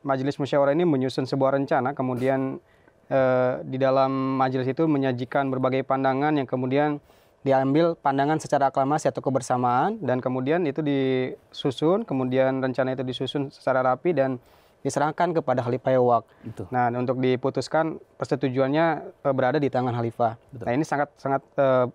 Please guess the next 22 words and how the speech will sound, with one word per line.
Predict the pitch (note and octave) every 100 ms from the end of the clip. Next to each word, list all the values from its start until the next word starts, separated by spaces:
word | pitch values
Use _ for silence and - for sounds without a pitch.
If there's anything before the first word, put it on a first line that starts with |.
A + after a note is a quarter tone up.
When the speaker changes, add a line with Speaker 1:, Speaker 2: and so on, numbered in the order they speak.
| _ _
Speaker 1:
menurut | - C3+ C3+
saya | C3 E3
sangat | D3 C3+
menarik | C3 B2+ B2
sekali | - - D#3
bagaimana | C3 B2 B2 B2+ C#3 E3 - - _ _
kerja | - C3+ C#3
jemaat | C#3 C#3+ C#3+ C#3+
itu | E3+
seperti | - D3+ C3 D#3
itu | E3
ya, | B2
Pak, | A2+ A2+
ya, | B2
Speaker 2:
Betul. | G#2+ G2+
Speaker 1:
bag-, | C3+ C3
me-, | C3 C3
berkenaan | C3+ B2 C3 C#3
dengan | C#3 B2 B2 B2 D#3+ -
majelis | D3+ C3 C3
musyawarah | - B2+ B2 A#2+ A#2
ini. | A#2 A#2 A2+